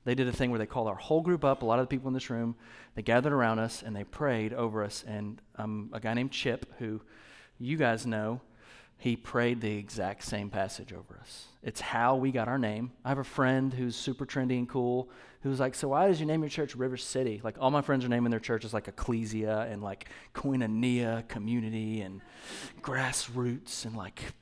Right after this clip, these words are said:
Pimp Church. And it's like, 'cause I think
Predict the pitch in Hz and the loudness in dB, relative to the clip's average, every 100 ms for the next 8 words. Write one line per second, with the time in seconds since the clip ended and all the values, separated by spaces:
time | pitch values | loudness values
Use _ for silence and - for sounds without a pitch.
0 | _ _ - - 151 139 - - - - | _ _ -18 -2 0 0 -2 -6 -18 -10
1 | - 143 - - - - - - - - | -4 -4 -4 -8 -8 -12 -12 -12 -10 -10
2 | - - - - - 127 123 - 117 - | -12 -12 -12 -14 -8 -4 0 2 2 2
3 | - - - - - - - - - - | -8 -12 -20 -20 -20 -20 -20 -20 -20 -20
4 | _ - - 151 160 - 180 | _ -6 0 2 2 2 2